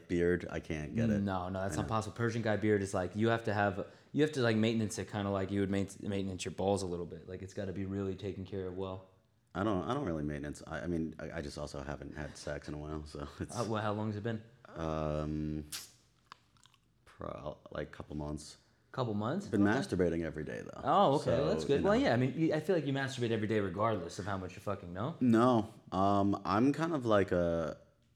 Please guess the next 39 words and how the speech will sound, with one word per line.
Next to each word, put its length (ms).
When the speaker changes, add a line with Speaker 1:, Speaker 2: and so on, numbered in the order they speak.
Speaker 1:
normally, 520
uh, 200
I'm 120
like 160
a, 80
like 160
a 40
once 360
a 60
week 380
person. 460
Speaker 2:
Uh, 100
same 260
here. 200
I 60
get 200
that. 240
Speaker 1:
But, 460
uh, 800
lately 400
it's, 320
it's 280
just 260
been 100
Speaker 2:
<laughs> 100
It's 300
been 160
out 140
of 40
Speaker 1:
this, 80
Speaker 2:
control. 280
Speaker 1:
this, 120
this 200
Speaker 2:
You 60
fucking 220
Speaker 1:
apartment 320
says, 260
"What 180
if, 120